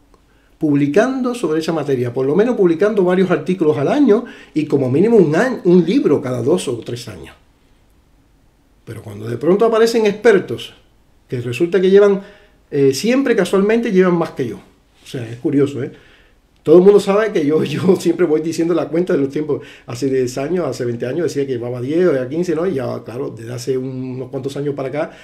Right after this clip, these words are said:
ya suelo decir, porque he ido pasando el tiempo, que ya llevo casi treinta años. O sea, son exactamente veintinueve por ahí. Ya estoy cerca de los treinta años, ¿eh? Bueno, pues casualmente a cada rato sale un supuesto experto en la Atlántida,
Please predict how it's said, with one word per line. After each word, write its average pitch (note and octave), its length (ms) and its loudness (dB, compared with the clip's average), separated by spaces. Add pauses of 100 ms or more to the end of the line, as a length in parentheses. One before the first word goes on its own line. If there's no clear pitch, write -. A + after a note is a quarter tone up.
(220)
ya B2+ 440 -4
suelo C3+ 340 0
decir, C#3 460 0
porque A2+ 180 -10
he A2+ 120 -12
ido A#2+ 180 -6
pasando C#3 260 -4
el C3+ 80 -4
tiempo, D#3+ 360 -4 (300)
que C#3 120 -2
ya C#3+ 300 -2
llevo D#3+ 340 0
casi D3+ 260 -6
treinta F#3+ 360 -4
años. B2+ 260 -8
O - 20 -18
sea, A#2+ 140 -12
son D#3+ 340 -8
exactamente D#3 440 -6
veintinueve C3+ 460 -4
por A2+ 140 -10
ahí. - 140 -20 (220)
Ya A#2 120 -14
estoy A#2+ 160 -12
cerca C#3 260 -8
de C3+ 40 -4
los C3+ 80 -6
treinta D3+ 280 -8
años, A#2+ 280 -12
¿eh? F#3+ 60 -12 (520)
Bueno, F3+ 140 -4
pues C#3 120 -6
casualmente D3+ 520 -6
a D#3 40 -2
cada C#3 140 -6
rato D3+ 220 -4
sale D#3+ 340 -4 (260)
un D3+ 120 -6
supuesto D3+ 400 -2
experto G3 500 2
en D#3 60 0
la D3+ 80 0
Atlántida, F#3 640 0